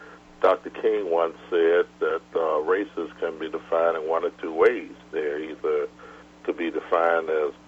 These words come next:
having unconscious ignorance or conscious stupidity. And, uh,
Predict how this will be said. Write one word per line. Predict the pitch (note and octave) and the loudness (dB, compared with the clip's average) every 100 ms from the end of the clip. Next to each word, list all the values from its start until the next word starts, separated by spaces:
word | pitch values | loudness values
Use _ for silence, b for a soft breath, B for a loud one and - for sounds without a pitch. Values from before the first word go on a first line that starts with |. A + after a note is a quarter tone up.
| D2+ | -6
having | D2+ D#2+ D#2+ D2+ D2 | -2 -2 -4 -6 -8
unconscious | F2 E2+ - F2+ F2+ - D#2+ D2+ | -6 -6 -2 0 0 -2 -10 -4
ignorance | E2+ E2+ E2+ F#2 - - | -4 -2 -2 -2 -2 -2
or | D2 C#2+ | -2 -2
conscious | - F2+ D#2 D#2+ - | 0 0 0 -6 -10
stupidity. | F2 D#2+ E2 - C#2+ C#2 - - B B - - | -12 -4 -2 -2 -4 -8 -14 -20 B B -20 -14
And, | - F2+ F2+ F2 | -4 0 0 2
uh, | F2 F2 E2+ | 4 6 6